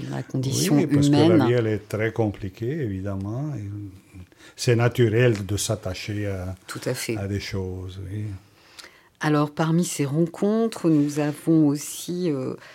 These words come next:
Speaker 1: je vais citer une phrase du théologien Vito Mancuso.
Speaker 2: Ah oui, oui.
Speaker 1: Et j'aimerais que vous la commentiez.
Speaker 2: Oui.
Speaker 1: Nous sommes reliés à la source.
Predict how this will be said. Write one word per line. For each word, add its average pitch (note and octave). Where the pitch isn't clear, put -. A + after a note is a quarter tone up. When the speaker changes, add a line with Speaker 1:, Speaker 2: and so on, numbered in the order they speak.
Speaker 1:
je -
vais C#3+
citer -
une E3
phrase E3+
du C3
théologien F3+
Vito D#3+
Mancuso. D3
Speaker 2:
Ah A2+
oui, C3+
oui. A2
Speaker 1:
Et D3
j'aimerais D#3
que -
vous C#3
la D3
commentiez. D3+
Speaker 2:
Oui. C#3
Speaker 1:
Nous D3
sommes F#3
reliés G#3
à F#3
la D3+
source. -